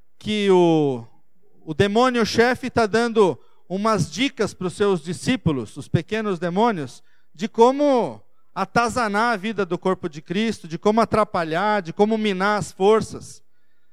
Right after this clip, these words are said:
E aí os demoninhos tão reclamando, "Escuta, a gente não consegue fazer essa turma parar de orar, parar de louvar, o que que eu faço?"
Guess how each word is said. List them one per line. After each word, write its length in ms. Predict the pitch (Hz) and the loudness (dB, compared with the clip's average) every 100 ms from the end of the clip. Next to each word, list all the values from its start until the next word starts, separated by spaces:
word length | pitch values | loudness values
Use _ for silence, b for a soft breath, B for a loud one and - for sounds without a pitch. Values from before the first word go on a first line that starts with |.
| - | -10
E 80 | 175 | 0
aí 200 | 202 262 | 2 2
os 100 | 262 | 0
demoninhos 560 | 247 240 233 247 269 - | -2 0 0 0 -2 0
tão 180 | 254 | 0
reclamando, 560 | 240 240 247 233 240 233 | 0 0 0 2 0 -2
"Escuta, 320 | 214 277 277 | -4 -6 -2
a 40 | 208 | -2
gente 200 | 240 269 | -2 -4
não 140 | 269 | -4
consegue 480 | 277 247 269 277 277 | -4 -2 -2 -2 -6
fazer 260 | 262 233 247 | -6 -4 -4
essa 180 | 262 | -6
turma 280 | - 254 254 | -6 -4 -4
parar 300 | - 226 233 | -2 0 0
de 140 | 196 202 | 0 0
orar, 340 | 180 214 233 | 2 2 0
parar 300 | 208 196 214 | 2 2 2
de 100 | 202 | 2
louvar, 520 | 196 175 139 196 226 | 0 0 -2 -2 -2
o 220 | - - | -6 -18
que 120 | - 254 | -8 0
que 100 | 277 | 2
eu 80 | |
faço?" 560 | 226 226 190 165 - - | 4 4 2 0 -12 -20